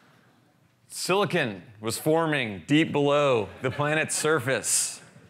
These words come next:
A great meteor hit the planet, spread the silicone dust across the globe.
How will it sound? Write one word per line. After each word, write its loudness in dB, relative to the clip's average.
A -2
great 2
meteor 2
hit -2
the 0
planet, -2
spread -2
the -2
silicone 0
dust -2
across -2
the -4
globe. 2